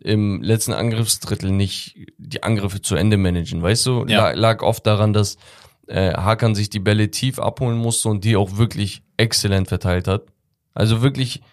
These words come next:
Speaker 1: sobald er am Ball ist, Digga, der guckt hoch, zack, zack, macht das Spiel schnell. Weißt du, ähnlich wie Toni Kroos jetzt im letzten Spiel für Deutschland. Ähm, genau, und dann fehlt er aber halt vorne. Weil er macht dann die langen Diagonalbälle und bis er vorne ankommt, äh, verdaddeln die Jungs vorne den Ball.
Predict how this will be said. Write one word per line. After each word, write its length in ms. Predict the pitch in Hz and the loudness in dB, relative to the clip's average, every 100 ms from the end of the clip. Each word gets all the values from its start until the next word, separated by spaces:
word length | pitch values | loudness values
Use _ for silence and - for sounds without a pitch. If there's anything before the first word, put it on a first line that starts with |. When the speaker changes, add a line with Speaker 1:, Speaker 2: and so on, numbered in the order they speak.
| _ | _
Speaker 1:
sobald 400 | - 104 113 131 | -8 0 2 4
er 60 | 127 | 4
am 140 | 110 104 | 2 4
Ball 180 | 107 | 2
ist, 160 | 110 - | 2 0
Digga, 140 | 98 | 2
der 100 | 98 | 2
guckt 260 | 95 98 - | 2 -4 -4
hoch, 180 | 101 - | -6 -4
zack, 300 | - 104 - | -2 -2 -2
zack, 240 | - 98 | -2 -2
macht 180 | 92 92 | 0 -2
das 80 | 92 | -2
Spiel 200 | - 95 | -4 -4
schnell. 380 | 90 87 87 85 | -4 -2 -2 0
Weißt 240 | 98 127 | -2 0
du, 160 | 110 104 | 0 0
ähnlich 300 | 90 113 107 | 2 2 2
wie 100 | 107 | 0
Toni 280 | 104 107 98 | 2 2 0
Kroos 260 | - 104 | -2 -2
jetzt 180 | 98 - | -2 -2
im 80 | 92 | 0
letzten 300 | 92 - 90 | 0 -2 -8
Spiel 260 | - 90 | -8 -8
für 140 | 87 - | -8 -6
Deutschland. 460 | 90 92 - 90 - - - - - _ - | -4 -2 -2 -4 -6 -18 -20 -20 -20 _ -4
Ähm, 540 | 87 90 90 87 87 - - _ _ | 0 2 2 0 -2 -6 -12 _ _
genau, 400 | 80 107 104 98 | -8 0 2 4
und 80 | 101 | 2
dann 140 | 104 | 0
fehlt 280 | - 120 123 | 0 -2 0
er 80 | 104 | 0
aber 160 | 98 | 2
halt 160 | 104 101 | 0 0
vorne. 360 | 110 113 92 82 _ _ _ _ | -2 -2 -2 -6 _ _ _ _
Weil 120 | - 101 | -2 2
er 40 | |
macht 200 | 107 104 | 2 2
dann 100 | 110 | 2
die 180 | 104 107 | 2 2
langen 300 | 98 110 117 | 2 2 2
Diagonalbälle 720 | 110 107 104 104 123 113 107 | 2 2 2 2 2 2 2
und 100 | 110 | 2
bis 140 | 98 98 | 2 0
er 100 | 104 | 0
vorne 260 | - 101 | 2 0
ankommt, 480 | 95 113 110 110 - | 0 0 0 0 -2
äh, 260 | - 92 92 | -6 -2 0
verdaddeln 460 | 92 92 98 101 92 | 0 0 2 2 0
die 80 | |
Jungs 200 | 90 90 - | 0 -2 -2
vorne 280 | 92 92 | -2 -2
den 160 | 92 85 | -2 -2
Ball. 220 | 90 80 | -2 -4